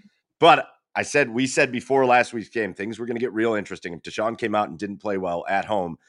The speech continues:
I think you were gonna start to hear some boo birds happening in Cleveland for Deshaun Watson. And that is disastrous kind of stuff.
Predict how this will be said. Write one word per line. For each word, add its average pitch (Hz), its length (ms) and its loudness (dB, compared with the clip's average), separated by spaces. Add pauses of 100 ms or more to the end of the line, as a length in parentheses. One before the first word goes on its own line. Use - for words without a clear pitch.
(360)
I 95 60 -6
think 104 140 -6
you 113 60 -4
were 107 60 -4
gonna 98 140 -6
start 101 260 -6
to 90 40 -18
hear 113 180 -2
some 101 160 -8
boo 107 180 2
birds 87 260 -6
happening 92 320 -4
in 85 100 -8
Cleveland 87 500 -4 (300)
for 101 140 -6
Deshaun 95 280 -2
Watson. 98 360 -2
And 80 120 -8
that 110 300 2
is 104 260 -4
disastrous 95 600 -8
kind 85 180 -4
of 78 60 -12
stuff. - 320 -8